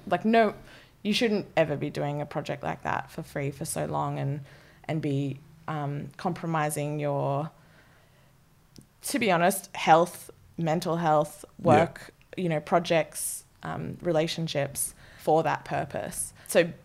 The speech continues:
Speaker 1: trying to make the decision to prioritize what I need, um, has been very difficult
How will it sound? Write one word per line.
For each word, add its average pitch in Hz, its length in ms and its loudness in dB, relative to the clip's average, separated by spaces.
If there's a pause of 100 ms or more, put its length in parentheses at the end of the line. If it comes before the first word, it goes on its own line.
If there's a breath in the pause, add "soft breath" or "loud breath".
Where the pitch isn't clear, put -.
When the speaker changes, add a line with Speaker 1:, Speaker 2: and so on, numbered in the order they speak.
(420)
Speaker 1:
trying 196 360 4
to 208 100 -4
make 165 200 -2
the 170 80 -2
decision 160 400 -6
to - 80 -14
prioritize 160 920 -4
what 160 200 -4
I 151 200 -2
need, 156 440 -8 (140)
um, 156 460 -8 (240)
has 185 160 -2
been 170 140 -2
very 147 180 -2
difficult 262 460 -2